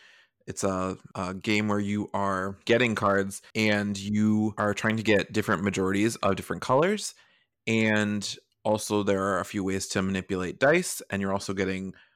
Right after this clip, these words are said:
money, which is used to purchase cards that you're setting aside each turn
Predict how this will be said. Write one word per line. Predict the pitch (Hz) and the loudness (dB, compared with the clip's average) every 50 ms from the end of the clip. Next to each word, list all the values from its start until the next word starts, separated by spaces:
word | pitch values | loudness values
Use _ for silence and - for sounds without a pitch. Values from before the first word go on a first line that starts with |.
| _ _ - | _ _ -6
money, | - 151 180 180 165 151 143 139 | 0 2 2 4 4 4 2 2
which | 123 120 120 - | 4 2 2 2
is | 127 117 110 110 | 2 -2 0 0
used | 110 110 110 104 - - | 0 0 0 0 -2 -6
to | 120 | -6
purchase | - - - 120 113 - 113 104 - | -4 0 0 0 0 0 -6 -8 -6
cards | - - 104 98 95 98 98 90 | -2 0 2 2 2 0 -4 -2
that | 92 90 - - | -2 -2 -2 0
you're | 104 101 | -2 -2
setting | 98 - - 117 113 110 104 | -2 2 2 2 4 4 0
aside | 101 - - - 131 131 123 110 107 104 110 - - - - - - _ _ _ - | -2 -4 -2 0 2 2 4 2 2 0 -2 -8 -16 -20 -20 -20 -20 _ _ _ -4
each | 107 107 101 - - - - | -4 -4 -2 -2 -6 -6 -6
turn | - - 131 135 123 110 98 98 98 98 | -4 0 2 4 4 4 2 2 -2 -4